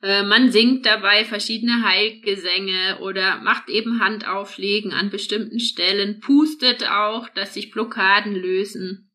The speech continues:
oder saugt auch mal Energien aus dem Körper raus.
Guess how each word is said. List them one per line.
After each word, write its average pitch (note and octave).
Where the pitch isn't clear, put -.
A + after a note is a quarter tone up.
oder F#3+
saugt G#3+
auch -
mal G3
Energien G3
aus E3+
dem F#3+
Körper F#3
raus. F3